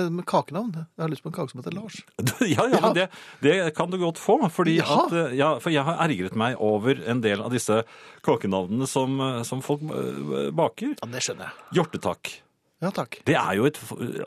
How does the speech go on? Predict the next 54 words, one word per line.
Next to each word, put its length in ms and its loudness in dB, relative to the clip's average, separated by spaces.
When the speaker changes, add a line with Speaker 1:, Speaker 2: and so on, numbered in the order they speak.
Speaker 2:
absurd, 720 0
eh, 500 4
kakenavn. 500 0
Du, 140 0
det 140 2
er 60 0
ikke 120 -4
noe 120 -8
koselig, 520 -2
og, 160 4
eh, 140 6
Speaker 1:
Det 80 4
blir 100 6
veldig 140 0
fort 160 -4
tørre 240 -2
også. 160 -8
Speaker 2:
Ja, 160 4
men 140 0
altså, 240 6
bare 240 0
Speaker 1:
Ja. 80 -4
Speaker 2:
kjenn 300 0
på, 300 -2
på, 320 -2
på 240 -4
navnet. 500 -2
Hjortetakk, 840 -6
var 160 -2
det 140 -2
det? 100 4
Det, 220 2
det, 160 -4
nei 300 2
Speaker 1:
Hø-, 80 -2
Speaker 2:
takk. 120 2
Speaker 1:
det 120 2
høres 180 2
som 100 -2
et, 120 -2
et 160 -2
sånn 100 -4
s-, 240 -2
smultinfarkt. 1040 -2
Speaker 2:
Ja, 180 4
nei, 140 2
jeg 80 2
vil 80 0
ikke 160 2
ha 100 4
den. 220 4
Speaker 1:
Nei, 80 -10
hjertetakk. 400 -8
Speaker 2:
Fattigmann, 480 2